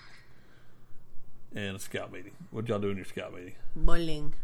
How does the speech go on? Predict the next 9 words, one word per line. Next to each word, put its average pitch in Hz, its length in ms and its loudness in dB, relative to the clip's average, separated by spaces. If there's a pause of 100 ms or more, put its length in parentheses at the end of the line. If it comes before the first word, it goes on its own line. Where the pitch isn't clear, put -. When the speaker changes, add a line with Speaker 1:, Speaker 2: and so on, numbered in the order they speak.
(140)
Speaker 1:
What? 104 300 -8 (100)
Speaker 2:
Bowl-, 160 400 -4 (280)
bowling. 156 640 2 (160)
Speaker 1:
Bowling. 107 640 4 (840)
And 98 220 -2
what 117 140 2
did 131 140 4
you 131 120 0
do? 107 260 0